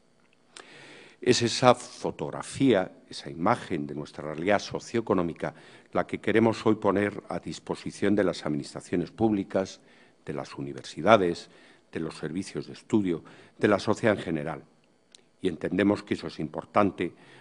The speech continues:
máxima en la actual situación, eh, económica y social que atraviesa nuestro país, como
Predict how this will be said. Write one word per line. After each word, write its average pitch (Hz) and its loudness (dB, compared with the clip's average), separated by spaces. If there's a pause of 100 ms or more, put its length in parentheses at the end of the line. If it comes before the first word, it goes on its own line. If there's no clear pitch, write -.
máxima 104 2
en 82 -2
la 73 -4
actual 87 -6
situación, 80 -6 (580)
eh, - -16 (180)
económica 90 0
y 73 -10
social - -2
que 87 -6
atraviesa 82 -4
nuestro 71 -8
país, 120 0
como - -12